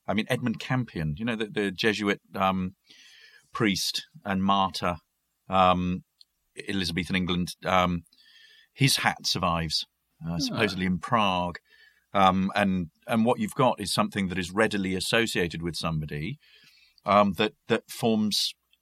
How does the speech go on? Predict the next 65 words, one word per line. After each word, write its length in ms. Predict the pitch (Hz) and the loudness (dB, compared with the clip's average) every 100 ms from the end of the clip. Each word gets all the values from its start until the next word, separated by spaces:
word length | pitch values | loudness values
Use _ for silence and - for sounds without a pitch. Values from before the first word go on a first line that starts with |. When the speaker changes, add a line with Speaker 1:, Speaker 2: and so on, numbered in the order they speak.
| - - | -18 -4
Speaker 1:
a, 60 | 123 | -2
a 20 | |
relic. 400 | 101 104 80 - _ _ _ _ | 0 0 0 -6 _ _ _ _
Speaker 2:
That's 140 | 156 135 | -10 -8
interesting. 320 | 98 - 104 _ _ | -6 -8 -10 _ _
Speaker 1:
Hmm. 280 | - 139 127 113 | 4 4 4 4
Speaker 2:
Nelson 320 | 190 233 185 | 6 8 6
is 140 | 160 156 | 4 6
interesting. 100 | 143 | 8
I 180 | 143 | 8
actually 180 | 156 160 | 6 4
don't 180 | 147 147 | 4 6
know 140 | 143 123 | 8 6
off 80 | |
the 60 | - | 4
top 120 | 131 | -2
of 40 | 120 | 2
my 120 | 117 | 0
head 120 | 120 | 2
if 60 | 110 | -2
his 120 | 113 | 0
hat 140 | 135 | 0
survives, 340 | - 127 113 101 | 2 4 4 2
but 120 | - | 2
Speaker 1:
Well, 80 | 117 | 4
Speaker 2:
I 40 | |
do 100 | 127 | 6
Speaker 1:
Chur-, 60 | 160 | 8
Speaker 2:
know 120 | 165 - - - | 6 2 -8 4
he 80 | |
had, 200 | 190 170 | 8 8
Speaker 1:
Churchill. 300 | - 165 92 | 6 2 2
Speaker 2:
he 120 | 82 185 | 4 6
had 120 | 160 | 6
a 40 | |
hat 160 | - - | 2 -2
decoration. 520 | - 113 101 - 101 | -2 -2 -2 -4 0
He 120 | 139 | 2
was 140 | 135 123 | 2 2
given 320 | 156 135 131 | 2 4 4
this, 260 | 123 - - | 4 -2 -2
um, 200 | 127 120 | -2 0
amazing 1120 | 139 139 156 180 190 196 175 131 139 127 127 131 - - _ _ | 4 6 8 6 6 6 4 6 4 6 2 0 -16 -20 _ _
kind 200 | 160 147 | 6 6
of 140 | 131 | 6
rotating 840 | 143 156 147 - 165 143 143 139 120 | 8 6 6 0 -2 2 4 6 4
jewel 560 | 104 139 156 143 117 110 151 - | 2 4 4 4 0 -4 -6 -6
thing, 300 | 87 98 107 | -6 -6 -6
which 160 | 117 | -4
Speaker 1:
Mm. 260 | 139 127 87 | 0 0 4
Speaker 2:
perched 380 | 82 156 - - | 4 4 2 -2
on, 300 | 139 127 117 - | 2 2 0 2
on 160 | 131 127 | 2 4
his 160 | 120 110 | 0 2
hat 260 | 127 - | 0 0
for 100 | - | -2
winning 220 | 127 127 117 | 2 4 4
the 40 | |
Battle 240 | 113 120 120 | 2 0 0
of 60 | |
the 60 | 113 | 0
Nile 260 | 123 104 | 2 2
in 80 | 101 | 0
seventeen 300 | 104 113 107 | -2 -2 -2
ninety-eight. 360 | 110 110 117 | -2 0 -2